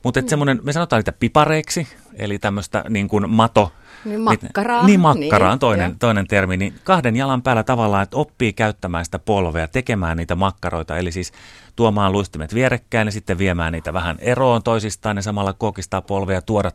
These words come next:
Speaker 1: takaisin niitä. Oppii tavallaan sisä- ja ulkoreittä käyttämään luistelussa. Ja sitten semmoista peruspotkun yhdellä jalalla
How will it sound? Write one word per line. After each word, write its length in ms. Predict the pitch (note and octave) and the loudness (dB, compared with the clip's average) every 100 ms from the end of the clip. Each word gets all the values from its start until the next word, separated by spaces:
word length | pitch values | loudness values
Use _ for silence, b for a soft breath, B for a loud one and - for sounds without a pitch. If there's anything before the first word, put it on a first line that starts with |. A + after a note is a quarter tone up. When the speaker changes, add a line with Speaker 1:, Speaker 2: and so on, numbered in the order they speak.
| - | -4
Speaker 1:
takaisin 360 | F#2+ F2+ F2 | -2 -2 -6
niitä. 220 | F2 E2+ F2+ B B B - | -6 -6 -6 B B B -6
Oppii 320 | F3+ - B2+ | -4 -2 -2
tavallaan 600 | C3 B2 A#2 G#2 G2+ - _ | -2 0 0 0 -2 -4 _
sisä- 320 | - D#3 B2 | -8 -4 -2
ja 120 | G2+ | -2
ulkoreittä 1200 | - A2+ G2+ F#2+ F2 _ _ - A2 G2 - D#2 | -2 -2 -2 -4 -6 _ _ -4 -2 -2 -4 -8
käyttämään 640 | - D#2 - - B1+ C2+ - | -6 -6 -8 -12 -10 -12 -10
luistelussa. 640 | C#2+ D#2+ - A1 - - - B B B B B | -10 -10 -12 -14 -12 -14 -16 B B B B B
Ja 80 | - | -2
sitten 380 | B2+ C3 C3 A#2+ _ _ _ _ _ _ _ _ - B B B B _ | -2 -2 -2 -4 _ _ _ _ _ _ _ _ -18 B B B B _
semmoista 340 | - D#2+ - C3+ _ | -12 -10 -10 -12 _
peruspotkun 1200 | D#3 C#3+ B2 - _ _ _ B2 - - A2 G#2 - | 0 2 -4 -10 _ _ _ -2 -2 -2 -2 -2 -4
yhdellä 340 | C3+ B2+ G#2+ G#2 | -4 0 0 0
jalalla 440 | G#2 G2+ G2 | 2 2 2